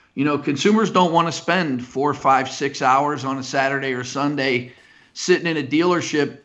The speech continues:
uh, trying to buy a vehicle. And the, the, the more of the process they can do online, uh, before they go into the dealership really,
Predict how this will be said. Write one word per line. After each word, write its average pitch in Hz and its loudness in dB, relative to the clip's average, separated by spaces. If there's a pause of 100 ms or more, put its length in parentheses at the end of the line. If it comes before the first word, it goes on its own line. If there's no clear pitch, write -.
uh, 131 2
trying 156 -2
to 147 0
buy 139 2
a 127 -6
vehicle. 139 0 (300)
And 143 0
the, 120 -4
the, 139 -6 (220)
the 127 2
more 165 6
of 156 4
the 143 -2
process 151 2
they 139 2
can 160 0
do 156 2
online, 147 2 (380)
uh, 131 2
before 135 2
they 156 4
go 147 2
into 175 4
the 147 -2
dealership 139 2
really, 143 2